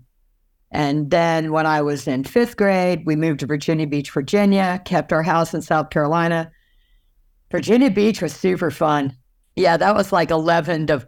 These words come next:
thirteen, fourteen. That was super fun. And then went back to South Carolina and started high school.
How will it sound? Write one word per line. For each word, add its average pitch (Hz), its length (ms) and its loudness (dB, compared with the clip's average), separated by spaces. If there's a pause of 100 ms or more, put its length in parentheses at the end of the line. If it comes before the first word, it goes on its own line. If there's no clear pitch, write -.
(140)
thirteen, 160 540 0
fourteen. 156 600 -2
That 156 140 0
was 147 100 -6
super 156 280 -2
fun. 143 300 -2
And 165 140 -4
then 165 100 0
went 143 300 -4
back 185 340 2
to 165 80 -2
South 151 340 0
Carolina 147 360 0
and 139 80 -4
started 147 320 0
high 151 160 0
school. 143 400 -6